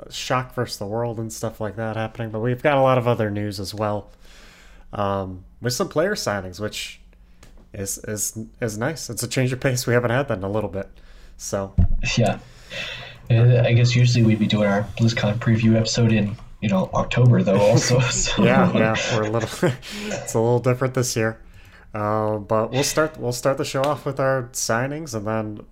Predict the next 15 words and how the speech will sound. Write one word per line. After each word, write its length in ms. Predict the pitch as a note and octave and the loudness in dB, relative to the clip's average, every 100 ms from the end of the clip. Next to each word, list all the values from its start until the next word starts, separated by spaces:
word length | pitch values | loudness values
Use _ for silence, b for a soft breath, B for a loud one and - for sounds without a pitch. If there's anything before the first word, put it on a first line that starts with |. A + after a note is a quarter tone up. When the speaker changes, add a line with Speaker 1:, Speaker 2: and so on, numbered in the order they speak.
| - | -12
Speaker 1:
uh, 300 | G#2+ G#2 A2 | -8 -6 -6
move 240 | A2 A#2+ | -6 -6
into 240 | C3+ C3 | -6 -6
some 440 | B2+ C3+ B2 G#2+ - - | -6 -6 -6 -10 -18 -20
Blizzard 500 | G2+ G#2+ B2 C3 B2 | -10 -4 -4 -2 -4
and 140 | A2+ | -4
general 320 | G#2+ A#2 B2+ A#2 | -4 -4 -2 -2
Overwatch 540 | B2+ A2+ G#2 G2+ - | -2 -4 -4 -6 -10
news, 220 | G#2+ G#2+ | -10 -10
basically, 460 | A2 G#2 - - A2+ | -8 -10 -12 -14 -12
some 260 | - A2+ | -10 -10
competitive 480 | A2 B2 G#2+ A2 G2+ | -10 -8 -6 -6 -6
news 240 | G2 G#2+ G2+ | -8 -10 -6
as 140 | G2 | -2
well. 320 | G#2+ G#2 G#2+ | 0 0 -4